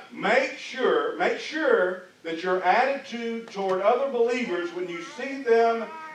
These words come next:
in their stuck position, that you watch your attitude about their stuck position.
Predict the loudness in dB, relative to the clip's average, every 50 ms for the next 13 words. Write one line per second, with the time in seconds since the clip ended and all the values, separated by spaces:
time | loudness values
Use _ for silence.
0 | -8 -6 -6 -4 -2 -2 -2 -2 -2 -4 -8 -14 -8 0 4 6 6 6 4 0
1 | -6 -8 -6 -4 -4 -4 -2 2 2 2 2 2 -2 -4 -2 -2 -2 -2 -4 -6
2 | -10 -14 -20 -20 _ _ -2 2 4 4 4 4 0 -8 -6 -6 -4 -2 2 4
3 | 6 6 6 4 0 -4 -2 2 4 4 6 6 6 6 6 4 4 2 0 4
4 | 4 6 6 6 2 0 -4 -8 -12 -20 -20 _ _ _ _ _ _ _ _ _
5 | -20 -20 _ _ _ _ _ _ _ _ 0 2 4 4 6 6 4 4 2 -2
6 | -4 -4 -2 0 2 2 2 0 -2 -6 -4 -2 -2 -2 -2 -4 -10 -14